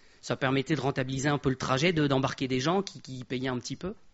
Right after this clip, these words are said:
Et les gens de Ninive, il serait arrivé quoi ?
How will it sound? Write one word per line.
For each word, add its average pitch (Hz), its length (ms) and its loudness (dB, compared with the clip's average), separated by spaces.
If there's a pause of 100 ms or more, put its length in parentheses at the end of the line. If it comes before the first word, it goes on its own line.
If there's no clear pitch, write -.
(580)
Et 147 140 2
les 143 120 2
gens 143 140 0
de 143 60 0
Ninive, 139 340 2
il 113 60 -6
serait - 160 -6
arrivé 113 320 -6
quoi ? 127 200 -10